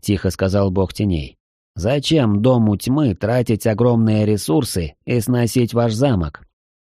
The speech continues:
Из мести Тао. Дети Ананизарты очень злопамятны. «Нет, Тао больше нет с вами. Это не может быть причиной». «Закон равновесия?» «Ближе, но тоже мимо.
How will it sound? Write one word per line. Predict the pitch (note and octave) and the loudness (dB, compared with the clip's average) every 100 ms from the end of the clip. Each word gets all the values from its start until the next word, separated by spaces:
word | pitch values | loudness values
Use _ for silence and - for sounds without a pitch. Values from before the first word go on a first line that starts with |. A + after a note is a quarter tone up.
| _ | _
Из | F#2+ F#2+ F2+ | 0 2 2
мести | A2+ C3 - B2 | 2 2 0 -2
Тао. | D3+ C#3 F#2+ D2+ C#2 _ _ - | 2 2 2 -2 -8 _ _ -8
Дети | F2+ A2 G#2+ A#2+ | 0 2 2 0
Ананизарты | A2+ A2+ A2+ A2+ A2 A2 A#2 A2+ A#2+ | 2 2 2 2 2 2 0 2 2
очень | A#2 A2 A#2 | 2 2 0
злопамятны. | A2 A2+ C#3 B2 G2 E2+ D2+ - _ _ _ _ _ _ - | 2 0 2 2 0 -4 -10 -12 _ _ _ _ _ _ -6
«Нет, | F#2 G#2 A2 G#2+ G2 E2 C#2 - - _ | -2 0 0 0 0 -4 -8 -16 -20 _
Тао | E2 F#2+ D3 D3+ C3+ | -6 -2 0 0 2
больше | A2+ A#2+ C3 B2+ A#2 | 2 2 0 0 2
нет | G#2 B2 C#3 | 2 0 -2
с | C3 | -2
вами. | B2 F#2 D#2 C2+ - _ _ | 0 0 -2 -8 -18 _ _
Это | G2+ B2+ C3 C#3 | -2 0 0 2
не | C3+ C3+ | 4 4
может | A#2 B2+ C#3+ C3+ C3+ | 2 2 2 0 0
быть | B2 A2+ | 0 0
причиной». | G#2+ G#2+ - F2 D#2 C2 _ _ _ _ _ _ - | 0 -2 -2 -4 -4 -10 _ _ _ _ _ _ -6
«Закон | D#2+ F#2+ - G2+ G2 | -2 0 2 2 2
равновесия?» | F#2+ F#2+ G#2+ D3 A#2 F#2+ D#2 - _ _ _ _ - | 2 2 2 0 0 -2 -4 -12 _ _ _ _ -12
«Ближе, | A2 D3 A2+ G2+ G2 G#2 A#2+ A#2+ - _ | -8 -4 0 0 0 0 0 -2 -6 _
но | B2 C3 | -6 -4
тоже | - A2 G2+ A2 | -2 0 2 2
мимо. | G#2+ G#2+ G2+ F#2 | 2 2 0 -2